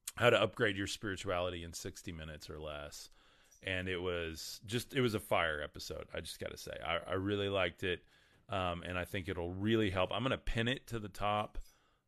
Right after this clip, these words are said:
of my YouTube channel because I think it'll help anybody that's just trying to figure all this out. Um, so with that said, um, what is in front of you?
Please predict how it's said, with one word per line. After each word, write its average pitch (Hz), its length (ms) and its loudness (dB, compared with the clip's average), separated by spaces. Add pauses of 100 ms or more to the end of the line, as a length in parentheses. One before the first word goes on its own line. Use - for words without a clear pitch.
(120)
of 104 260 2
my 95 260 -2
YouTube 92 380 -4
channel 82 500 -6 (300)
because 98 240 -4
I 101 60 -2
think 110 180 -2
it'll 107 160 2
help 90 340 -4
anybody 82 720 -2 (560)
that's 90 440 -2
just - 320 -6
trying 95 400 -2
to 82 460 -4 (680)
figure 87 480 -6
all 73 80 -4
this 73 240 -10
out. - 260 -8 (680)
Um, 80 580 -2
so - 300 10
with 151 240 8
that 135 240 6
said, 92 540 2 (1000)
um, 95 720 0 (280)
what 127 280 8
is 160 140 6
in 139 100 4
front 147 240 8
of 139 100 -2
you? - 160 -4